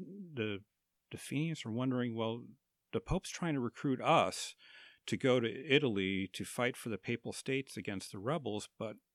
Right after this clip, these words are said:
no support for our cause here." And, you know, they, they just see that disconnect, and that would happen in America too. The,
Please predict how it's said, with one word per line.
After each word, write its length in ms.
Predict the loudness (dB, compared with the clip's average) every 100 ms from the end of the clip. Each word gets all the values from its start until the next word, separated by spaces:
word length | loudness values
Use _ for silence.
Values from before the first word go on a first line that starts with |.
| _ _ _ _ -8
no 260 | -2 -2
support 500 | -2 -6 -6 -4 -4
for 440 | -6 -8 -4 -4 0
our 200 | 2 2
cause 440 | 2 2 2 0
here." 440 | -4 0 2 0 -2
And, 360 | -4 -2 -4 -6 -16 -20 -20 -16
you 120 | -6 -4
know, 100 | -4
they, 200 | -6 -8
they 200 | -4 -4
just 320 | -4 -8 -8
see 200 | -4 -2
that 240 | -2 -2 -6 _ -6
disconnect, 640 | -6 -4 -4 -2 -2 -6 -12
and 400 | -8 -6 -6 -8 -8
that 180 | -6 -4
would 160 | -4
happen 640 | -4 -2 -2 -4 -2 -2 -4
in 140 | -6 -6
America 500 | -4 -2 -4 -6 -10
too. 340 | -6 -2 -2
The, 200 | -2 -6